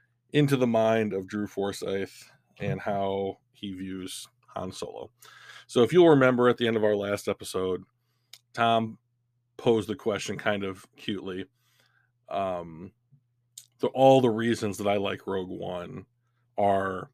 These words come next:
the same as all the traits that Han Solo exhibits,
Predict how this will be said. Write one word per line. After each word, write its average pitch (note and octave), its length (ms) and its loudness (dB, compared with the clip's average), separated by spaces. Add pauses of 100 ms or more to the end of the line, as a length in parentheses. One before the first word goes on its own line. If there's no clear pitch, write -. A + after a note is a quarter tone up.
the G#2 120 -6
same G2+ 640 0
as A2 180 -6
all G#2+ 280 0
the F#2+ 140 -6
traits - 640 0
that - 160 -10
Han G#2+ 260 -4
Solo G2+ 380 -4
exhibits, F#2+ 640 -8